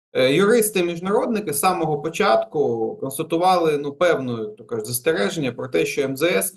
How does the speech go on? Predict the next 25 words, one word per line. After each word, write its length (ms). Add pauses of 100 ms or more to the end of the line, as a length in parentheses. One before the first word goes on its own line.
(320)
який 420
відповідав 680
за 60
цю 100
справу 580
і 60
закуповував 840
відповідні 540
юридичні 480
послуги 720 (260)
у 80
фірми 360
Covington 560
та 100
Burling 480
всі 200
ці 180
роки, 420
і 140
це 540
мілі-, 520
мільйони 540
і 60
мільйони 420
доларів. 520